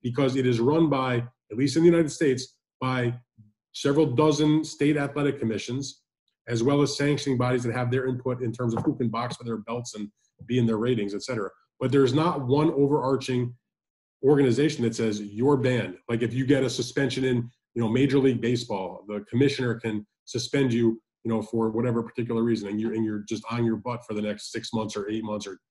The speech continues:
or a year. That does not exist in boxing. It can exist in the sense that you have a license, a commission can suspend you or revoke you, and other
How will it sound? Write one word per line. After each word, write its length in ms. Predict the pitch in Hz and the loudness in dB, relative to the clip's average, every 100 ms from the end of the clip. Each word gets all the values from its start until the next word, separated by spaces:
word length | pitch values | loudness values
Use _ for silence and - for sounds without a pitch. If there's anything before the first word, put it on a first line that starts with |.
| - | -12
or 120 | 104 | -10
a 60 | 101 | -8
year. 280 | 107 98 - _ _ _ - 104 | -6 -6 -10 _ _ _ -20 -6
That 200 | 143 151 | -2 0
does 140 | 156 135 | 0 2
not 180 | 147 135 | 2 2
exist 360 | 113 131 131 | 0 -2 -2
in 80 | 123 | -2
boxing. 380 | 123 117 - - 127 | -2 -4 -8 -8 -4
It 160 | 123 | -4
can 140 | 131 127 | -2 -2
exist 540 | 113 104 139 143 - | -4 -2 0 0 0
in 80 | 123 | -2
the 80 | 110 | -2
sense 300 | - 123 - | -4 -8 -6
that 140 | 113 - _ _ | -8 -10 _ _
you 60 | 123 | -4
have 100 | 113 | -2
a 80 | 107 | 0
license, 680 | 113 185 190 117 113 - _ _ - | 4 4 4 0 -4 -8 _ _ -8
a 80 | |
commission 440 | 120 127 143 143 127 | -2 2 2 2 -2
can 180 | 123 113 | -2 -2
suspend 400 | 113 - 135 131 | -4 -2 0 2
you 100 | 120 | 2
or 60 | |
revoke 400 | 117 107 131 127 | 2 2 2 0
you, 160 | 107 98 _ _ - | -2 -6 _ _ -8
and 100 | 123 | -2
other 500 | 151 156 151 151 | 2 6 6 4